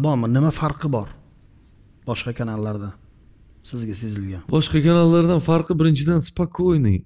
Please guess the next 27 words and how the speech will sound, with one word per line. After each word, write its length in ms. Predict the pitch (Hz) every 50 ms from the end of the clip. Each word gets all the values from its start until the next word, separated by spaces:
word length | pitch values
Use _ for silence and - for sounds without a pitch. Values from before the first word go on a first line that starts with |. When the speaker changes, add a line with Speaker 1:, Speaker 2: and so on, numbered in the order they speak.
| _ _ _ _ -
Speaker 2:
olib 140 | 123 123 117
boriladi 320 | 117 107 98 95 90 87 95 92 104
razgovor. 380 | 101 98 98 95 90 85 82 - - _ _ _ _ - - 147
Intriga 440 | 123 - 151 143 147 139 117 117 104 98
bilan 180 | 110 113 113 120
emas. 240 | 113 98 87 92 90 - _ _ _ _ _ - - _ - 113
Обязательно 480 | 120 120 120 127 123 - 131 117 107 101
bir 60 | 107 110
narsa 160 | 107 95 98 95 -
sinib 160 | 113 107 101 -
ketishi 200 | 110 104 - - -
kerak, 160 | 127 120 117 101
kim 160 | - 113 104 104
bilandir 260 | 104 101 98 98 98 98 -
urushish 280 | 107 101 - - - - -
kerak. 260 | 110 110 117 113 113 - _ - - - - - _ _ - 151
U 20 | - 82 - - 113 120
detskiy, 420 | 131 127 - - - 113 110 104 - - - _ - 165
e, 40 | - - - - - -
anaqa. 280 | 110 104 92 - - 98 92 - _ _ _ _ _ _ _ _ - - - - - _ _ -
Э, 220 | - 104 101 101 95 92 - - - - 95 -
kanalingizni 680 | 127 117 131 135 135 135 139 143 127 127 147 160 156 - - - - _ - - - - _
ko'rayotganlar, 720 | - 123 127 131 127 123 - - 135 131 131 131 143 139 131 - - _ _ _ - - _ - _ - - -
o'zi, 200 | 107 110 107 113 113
manimcha, 340 | 113 110 107 107 107 -
statistikasida 920 | 117 - - - - - 113 101 - - - 113 107 95 101 95 107 117 127
ham 80 | 127